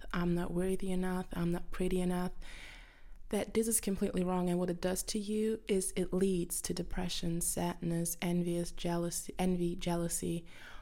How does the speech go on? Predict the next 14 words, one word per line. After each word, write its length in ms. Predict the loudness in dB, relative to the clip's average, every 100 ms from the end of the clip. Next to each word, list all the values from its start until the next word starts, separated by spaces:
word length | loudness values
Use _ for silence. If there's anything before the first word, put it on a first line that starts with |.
| -6 0
all 200 | 4 4
of 160 | 2 0
that. 340 | 0 0 -2 0
And 360 | 2 2 0 -2
what 180 | 0 2
it 60 |
will 100 | 2 2
actually 400 | 0 0 0 0
do, 460 | 2 2 2 -2 -4
it 180 | -6 0
will 80 |
make 380 | 2 2 4 4
you 240 | 4 0 4
miserable. 760 | 6 8 6 2 0 -2 -4